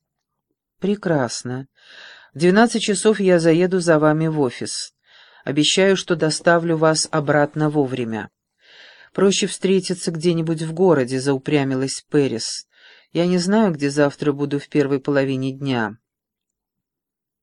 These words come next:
"На этот счет не переживайте, я за вами приеду, куда скажете.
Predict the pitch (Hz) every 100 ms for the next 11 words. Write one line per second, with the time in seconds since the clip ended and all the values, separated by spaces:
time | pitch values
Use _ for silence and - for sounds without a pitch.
0 | _ _ _ - _ _ - 175 220 220
1 | 214 - 254 208 208 214 208 202 180 147
2 | 139 - 151 175 208 190 160 160 165 160
3 | 175 156 139 131 135 147 165 190 - 143
4 | 131 127 - 123